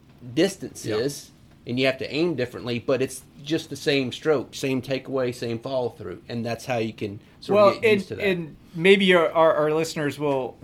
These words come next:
Speaker 3: will feel this one out. I, you know, this is kind of the classic example, but if, if you, if we're going down this rabbit trail a little bit, is, you know, how often have we had that downhill twelve-footer,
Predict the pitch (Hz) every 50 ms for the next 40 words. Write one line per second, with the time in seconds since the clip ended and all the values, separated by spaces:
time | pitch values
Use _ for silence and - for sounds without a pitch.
0 | 120 160 165 147 139 131 - - - - - - - - - 175 170 180 170 156
1 | 131 151 147 - - 139 131 131 139 139 127 117 117 117 120 117 - 135 127 110
2 | 104 104 104 110 110 - - 117 104 98 - - - 131 127 117 110 113 - -
3 | 120 113 110 - - 107 104 104 98 110 131 127 120 - 117 107 98 117 117 117
4 | 113 98 - - - - - - - - - - 151 123 151 160 156 156 160 156
5 | 135 - 156 143 127 160 160 160 151 143 143 139 139 131 120 117 - 143 139 147
6 | 156 175 - - 139 123 117 117 120 113 107 120 120 120 123 120 117 113 - -
7 | - - - - - - - - _ - - - - 175 165 151 - 180 208 240
8 | 240 196 180 175 170 - 165 151 139 143 143 127 135 131 123 117 - 143 143 147
9 | 139 139 135 127 - 127 120 123 123 131 143 147 139 143 139 135 135 - - 127
10 | 131 135 131 - 117 101 90 82 -